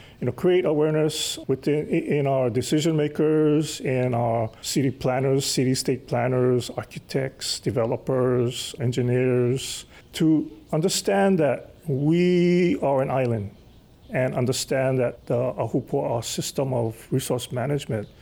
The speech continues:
was, to me, was magical in the past. And we've, we've moved so far away from that. And if we can go back to the old Hawaiian way of Ahupua'a resource management, then, um, you know, we can bring back a lot of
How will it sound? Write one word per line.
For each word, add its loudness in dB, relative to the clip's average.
was, -4
to -2
me, 2
was 0
magical -4
in -4
the -6
past. -8
And 0
we've, 0
we've 0
moved 0
so -2
far 0
away 0
from -6
that. -4
And -4
if -6
we -4
can -6
go -6
back -6
to -4
the -2
old -2
Hawaiian -2
way 0
of -4
Ahupua'a -4
resource -4
management, -2
then, -2
um, -12
you -4
know, -6
we 0
can -6
bring -2
back -4
a -4
lot -6
of -14